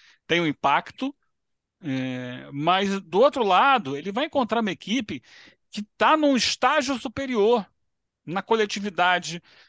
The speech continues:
na capacidade de se, é, conectar com e sem a bola. É, é um time que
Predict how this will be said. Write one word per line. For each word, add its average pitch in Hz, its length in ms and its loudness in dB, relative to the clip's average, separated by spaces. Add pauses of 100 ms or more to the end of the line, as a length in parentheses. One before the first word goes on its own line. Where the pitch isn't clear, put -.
(140)
na 160 140 -2
capacidade 185 680 0
de 165 280 -4 (480)
se, 160 800 -2 (760)
é, 127 760 -4
conectar 185 840 0 (640)
com 214 240 4
e 190 60 -4
sem 180 240 -4
a 190 80 0
bola. 185 500 4 (720)
É, 151 360 -2
é 160 40 -4
um 165 80 -4
time 233 380 -2
que 254 180 -4